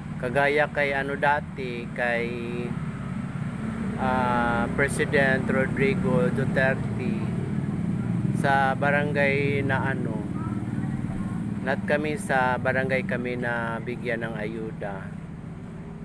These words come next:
Pumila kami, yan. Minsan doon kami sa ano, sa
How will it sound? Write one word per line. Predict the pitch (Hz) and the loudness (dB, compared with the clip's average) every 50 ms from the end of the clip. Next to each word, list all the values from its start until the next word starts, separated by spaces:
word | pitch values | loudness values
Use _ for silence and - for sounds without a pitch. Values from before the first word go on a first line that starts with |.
| - - - - - - 127 | -10 -10 -10 -10 -10 -6 -4
Pumila | 131 135 143 143 143 139 139 143 - | -2 0 2 2 2 4 2 2 2
kami, | - 143 147 147 143 131 123 120 117 113 113 110 - - - 117 | 0 -4 -4 -4 -4 -6 -6 -6 -8 -10 -12 -12 -14 -16 -14 -12
yan. | 117 113 110 107 104 101 101 98 98 - - - - - - - - - - - | -10 -10 -8 -8 -8 -10 -12 -14 -14 -14 -16 -16 -16 -18 -18 -18 -18 -18 -18 -10
Minsan | - 131 131 123 - 156 147 135 | -8 -6 -6 -2 0 0 0 2
doon | 139 131 131 | 0 -2 -2
kami | 123 131 120 123 127 | -2 -2 -2 -2 -4
sa | 120 - - 127 117 117 | -6 -4 -2 -2 0 0
ano, | 120 123 120 113 107 101 101 98 98 101 - - - - - - - - - - - - - - - - - - - - - - - - - - - | -2 -4 -4 -6 -6 -6 -8 -8 -10 -12 -14 -16 -16 -16 -18 -18 -18 -18 -18 -18 -18 -18 -18 -18 -18 -18 -18 -18 -18 -18 -16 -16 -16 -18 -18 -18 -16
sa | - - - 135 123 | -16 -6 -2 0 4